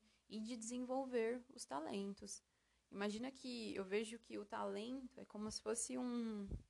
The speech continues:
um músculo do nosso corpo, né? Um músculo, quando a gente precisa se exercitar, ir pra academia, pra que ele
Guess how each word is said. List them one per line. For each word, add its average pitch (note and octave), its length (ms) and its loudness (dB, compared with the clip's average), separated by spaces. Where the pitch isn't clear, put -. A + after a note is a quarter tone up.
um A3 180 2
músculo G#3+ 540 4
do F#3+ 120 4
nosso G3 320 4
corpo, F3+ 440 2
né? G3+ 200 2
Um G#3+ 160 4
músculo, A#3 460 6
quando A3 220 10
a A#3 60 8
gente G#3 460 0
precisa G#3 380 0
se G#3 120 2
exercitar, G3+ 720 4
ir G3 80 2
pra G3+ 140 12
academia, G3+ 560 2
pra G3 160 0
que - 160 -10
ele G3 320 2